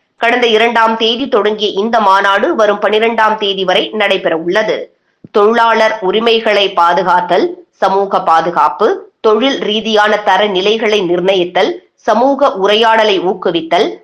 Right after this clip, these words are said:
பொருளாதார மேம்பாடு, பன்னாட்டு ஒத்துழைப்பு போன்ற பல்வேறு காரணிகள் கொண்டிருக்கிறது. சர்வதேச தொழிலாளர் அமைப்பு ஐக்கிய நாடுகள் சபையின் ஒரு சிறப்பு நிறுவனமாகும். இது உலகெங்கிலும் உள்ள தொழிலாளர்களின் நலனை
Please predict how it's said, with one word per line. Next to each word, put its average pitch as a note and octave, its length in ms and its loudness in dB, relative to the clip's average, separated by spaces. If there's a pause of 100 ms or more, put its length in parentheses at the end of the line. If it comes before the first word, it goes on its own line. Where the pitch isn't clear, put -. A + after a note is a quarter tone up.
(120)
பொருளாதார A#3+ 640 2
மேம்பாடு, F3+ 600 0 (280)
பன்னாட்டு C4 600 0
ஒத்துழைப்பு F#3+ 640 -2
போன்ற G3+ 380 0 (280)
பல்வேறு A3 560 2
காரணிகள் G#3 720 0
கொண்டிருக்கிறது. F#3+ 640 0 (520)
சர்வதேச B3 600 0
தொழிலாளர் A3 480 2
அமைப்பு F#3 420 0 (320)
ஐக்கிய A#3 320 0
நாடுகள் G#3+ 520 2
சபையின் G3+ 400 -2
ஒரு G3 260 0
சிறப்பு B3+ 420 -2
நிறுவனமாகும். F#3 760 0 (420)
இது A3 220 -2 (140)
உலகெங்கிலும் B3 760 -2
உள்ள G3 240 0 (100)
தொழிலாளர்களின் A3+ 760 2
நலனை G#3 360 2